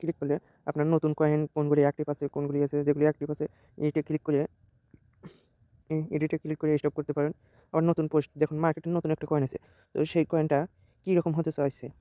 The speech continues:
আপনার কুপন, কুপন সিস্টেম মানে এ, টপ ফলোয়ার মতন কুপন করে এ, পাঠাতে হবে না ট্রান্সফার করলে হবে? যদি ট্রান্সফার করতে হয় তাহলে ট্রান্সফার ক্লিক করবেন। তো এখানে ক্লিক করব, প্রথমে আপনারা এই যে এখানে ক্লিক দিলে,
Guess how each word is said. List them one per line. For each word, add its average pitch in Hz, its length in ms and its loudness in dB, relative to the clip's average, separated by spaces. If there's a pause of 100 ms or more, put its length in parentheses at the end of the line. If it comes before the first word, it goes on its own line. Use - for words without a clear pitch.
(340)
আপনার 151 180 0 (100)
কুপন, 208 220 4 (140)
কুপন 190 260 2
সিস্টেম 170 220 0
মানে 156 100 0 (340)
এ, - 20 6 (340)
টপ 170 160 2
ফলোয়ার 185 240 2
মতন 180 200 -2
কুপন 175 240 0
করে 180 120 2 (520)
এ, 160 40 4 (540)
পাঠাতে 170 260 2
হবে 220 180 4
না 220 120 4
ট্রান্সফার 175 320 2
করলে 156 180 2
হবে? 131 160 2
যদি 160 140 -2
ট্রান্সফার 185 340 0
করতে 208 160 0
হয় 233 120 0
তাহলে 202 160 -2 (340)
ট্রান্সফার 170 360 0
ক্লিক 151 180 -4
করবেন। 135 200 -2 (840)
তো 160 60 -4 (140)
এখানে 175 240 0
ক্লিক 170 220 -4
করব, 139 120 -2 (140)
প্রথমে 185 240 2 (140)
আপনারা 165 220 0
এই 170 60 2
যে 165 60 2 (1080)
এখানে 196 240 4
ক্লিক 185 220 2
দিলে, 143 140 2